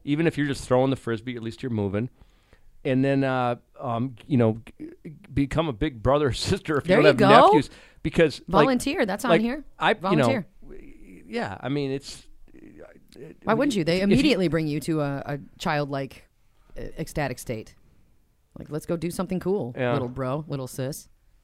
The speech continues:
Speaker 1: Yeah.
Speaker 2: And also, another thing about being, uh, activating your inner child, like, you have to be open to it. I mean, let's just think about that. You have to be open to finding the positive and the fun and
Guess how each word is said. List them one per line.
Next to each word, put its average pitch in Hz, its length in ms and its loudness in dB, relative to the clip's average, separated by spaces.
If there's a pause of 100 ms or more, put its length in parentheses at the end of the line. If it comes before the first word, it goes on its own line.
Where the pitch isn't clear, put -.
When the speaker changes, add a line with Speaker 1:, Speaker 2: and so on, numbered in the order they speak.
(760)
Speaker 1:
Yeah. 107 280 -14
Speaker 2:
And 233 80 2
also, 254 260 2
another 220 300 -2
thing 294 180 -4
about 233 220 0
being, 196 480 -2
uh, 135 180 -6 (140)
activating 175 460 -2
your 160 100 -4
inner 147 180 -6
child, 139 380 -8 (180)
like, - 140 -10
you 233 80 0
have 254 100 -4
to 311 60 -10
be 254 160 -6
open 143 280 -4
to 113 140 -10
it. 117 120 -12 (840)
I - 60 -2
mean, 202 120 2
let's 226 140 2
just 254 160 0
think 190 160 -2
about 160 220 -2
that. 156 160 0
You 185 100 -2
have 196 180 -2
to 226 60 -4
be 185 140 -4
open 170 400 -4
to 151 420 -4 (480)
finding 170 380 -4
the 160 60 -10
positive 165 600 -6
and 143 160 -8
the 139 60 -8
fun 160 420 -4
and 139 240 -6